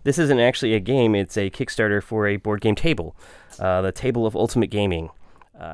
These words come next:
and this is actually in my favorites column this time because it actually came out. <laughs> I actually have it upstairs.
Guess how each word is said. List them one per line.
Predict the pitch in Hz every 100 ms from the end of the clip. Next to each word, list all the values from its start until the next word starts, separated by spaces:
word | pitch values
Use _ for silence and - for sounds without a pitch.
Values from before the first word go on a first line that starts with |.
| 80
and | 104
this | 131 131
is | 113
actually | 117 - 107 98 87
in | 98
my | 92 87 87
favorites | 90 - - 110 101 -
column | - 104 98 95
this | 92 -
time | 90 101 135
because | 117 113
it | 135
actually | 175 -
came | 247 320
out. | 311 120 -
<laughs> | - -
I | 165 143
actually | 123 131 - 139
have | 147
it | 151
upstairs. | 143 - 156 110 90